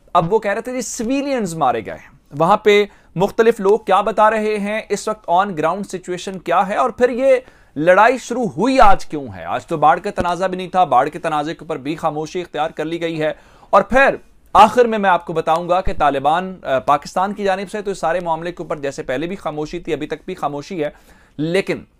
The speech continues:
तालिबान की जानिब से सरकारी मौक़िफ़ आ गया है और तालिबान को थोड़ा अंदाज़ा हुआ है सरकारी मौक़िफ़ में उन्होंने पाकिस्तान के बारे में क्या कहा है। ये तमाम डिटेल्स आपको इस वीडियो के अंदर मिलेंगी।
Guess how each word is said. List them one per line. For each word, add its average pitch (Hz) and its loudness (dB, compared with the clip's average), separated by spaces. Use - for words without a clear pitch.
तालिबान 240 4
की 196 -12
जानिब 208 0
से 240 -2
सरकारी 180 -2
मौक़िफ़ 185 -2
आ 139 2
गया 196 2
है 156 -4
और 180 -4
तालिबान 151 0
को 165 -8
थोड़ा 147 0
अंदाज़ा 131 -2
हुआ 165 0
है 165 -4
सरकारी 147 -4
मौक़िफ़ 160 -4
में 190 -8
उन्होंने 160 -8
पाकिस्तान 143 -4
के 147 -10
बारे 131 -2
में 147 -12
क्या 127 0
कहा 151 0
है। 104 -6
ये 160 -2
तमाम 202 4
डिटेल्स 208 -2
आपको 190 0
इस 180 -10
वीडियो 165 -4
के 185 -8
अंदर 165 -8
मिलेंगी। 180 -6